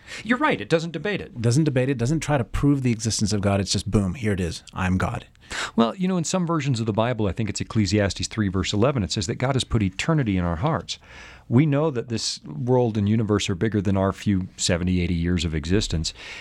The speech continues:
Speaker 1: and there's something inside of us that screams, "It's bigger, there's something else out there." Um, and the Bible just seems to tap into that sense of eternity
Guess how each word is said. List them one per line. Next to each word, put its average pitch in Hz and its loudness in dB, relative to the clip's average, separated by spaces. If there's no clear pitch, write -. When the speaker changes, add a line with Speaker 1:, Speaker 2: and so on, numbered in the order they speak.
Speaker 1:
and 101 4
there's 95 0
something 120 2
inside 127 0
of 107 -2
us 90 -2
that - -6
screams, 107 0
"It's - -8
bigger, 113 0
there's 98 2
something 110 0
else 98 0
out 113 -2
there." 80 0
Um, 92 2
and 95 2
the 90 -2
Bible 107 0
just 95 -4
seems 107 -2
to - -18
tap 101 -4
into 90 -4
that 101 0
sense 82 -4
of 76 -10
eternity 80 -2